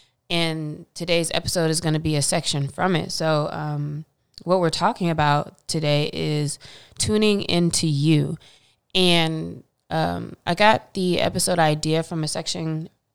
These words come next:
um, by Scott Belsky. I believe he works with Adobe. He's, like, one of the execs at Adobe. Um, and the name of the book is called Manage Your Day Today. It's edited by Jocelyn Glei, or Glee, G L E I. Um,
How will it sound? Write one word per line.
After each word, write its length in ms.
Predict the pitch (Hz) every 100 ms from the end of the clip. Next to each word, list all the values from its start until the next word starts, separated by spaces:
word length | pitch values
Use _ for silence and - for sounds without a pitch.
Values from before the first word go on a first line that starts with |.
| _
um, 540 | 170 160 156 151 156 170
by 240 | 156 151
Scott 580 | 143 - 165 165 - 180
Belsky. 680 | 165 165 - - 151 147 156 - _ -
I 60 |
believe 220 | 190 294
he 100 | 269
works 360 | 214 185 - -
with 180 | 175 160
Adobe. 500 | 143 143 185 147 143
He's, 200 | 139 180
like, 120 | 160
one 120 | 160
of 80 | 156
the 60 | 151
execs 360 | 143 147 156
at 100 | 147
Adobe. 500 | 143 151 160 160 160 - - _ _ _
Um, 440 | 156 156 139 143 - -
and 120 | 170
the 60 |
name 180 | 175 202
of 60 | 208
the 60 |
book 200 | 180 175
is 100 | 165
called 240 | - 160 139
Manage 460 | 147 151 160 160
Your 120 | 160 147
Day 240 | 156 156
Today. 640 | - 143 143 147 170 220 - _ _
It's 180 | - 156
edited 360 | 156 175 180 165
by 160 | 156 147
Jocelyn 720 | 151 156 - 160 156 147 143
Glei, 380 | - 147 156 170
or 100 | 143
Glee, 480 | 139 147 151 170 185 -
G 240 | - 160
L 200 | 151 151 -
E 200 | 151 -
I. 440 | 143 151 156 190 - - - - _ -
Um, 360 | 156 151 170